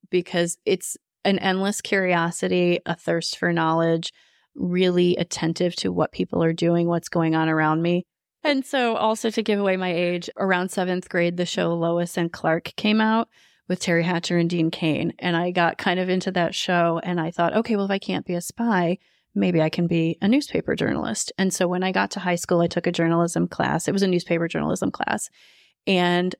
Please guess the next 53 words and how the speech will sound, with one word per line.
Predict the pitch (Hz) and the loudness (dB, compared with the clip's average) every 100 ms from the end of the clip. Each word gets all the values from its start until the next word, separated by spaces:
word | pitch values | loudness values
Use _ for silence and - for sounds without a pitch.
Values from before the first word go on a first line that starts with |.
| - | -2
I | 262 | 0
liked | 240 233 | 0 0
it. | 247 | 0
I | 190 | 2
learned | 190 185 | 0 0
a | 202 | 0
lot, | 190 175 175 - | 2 2 0 -2
but | 196 170 - _ _ _ _ _ - | 0 0 0 _ _ _ _ _ -2
I | 185 | 0
realized | 180 180 175 180 - | 2 2 2 0 -4
I | |
don't | 190 190 | -6 -4
think | 185 | -4
I | 165 | -2
wanna | 165 156 | -2 -2
be | 151 | -2
in | 151 156 | -2 -2
the | - 175 | -2 -2
daily | - 165 165 160 165 | 0 0 2 2 0
deadlines | 165 156 160 156 160 156 | 0 0 0 0 0 -2
and, | 170 160 - | -2 -2 0
and | 170 165 | 0 2
whatever | 165 160 160 | 2 2 0
that | 160 - | -2 -2
might | 180 156 | 0 0
entail. | 165 170 - 160 156 151 _ - | -2 -2 0 2 2 -2 _ -4
And | 202 185 | 0 0
I | |
had | 180 175 | 0 0
started | - 180 180 175 | 0 0 0 0
picking | 180 175 175 175 | -2 0 0 2
up | 165 160 - _ _ _ _ _ _ | 2 0 -6 _ _ _ _ _ _
magazines | 202 180 170 170 170 170 165 | -2 2 2 2 2 0 0
like | 165 165 | -4 -4
W, | - 165 170 170 165 165 160 | -2 0 0 0 2 0 0
Flaunt, | 160 - 170 165 156 156 - - - - | -4 -4 0 2 2 0 -4 -8 -10 -10
really | 208 247 277 | 0 2 2
some | - 226 | 0 0
avant-garde | 185 185 185 180 185 | 0 0 0 0 0
magazines. | 190 190 202 202 202 | 0 -2 -2 -2 -2
I | 190 | -2
had | 190 | -2
also | 185 175 - | 0 -2 -2
received | 185 180 - 170 | -2 0 0 -2
hand-me-down | - 170 170 175 175 170 170 | -2 -2 0 0 0 0 0
teen | - 175 | -2 0
magazines | 170 175 185 180 180 175 | 0 0 0 0 0 0
from | 180 | -2
my | 170 165 | 0 0
neighbor | 160 165 160 | 0 2 2
across | 170 - 170 - | 0 0 -4 -6
the | - | -8
street. | - 196 175 | -4 0 0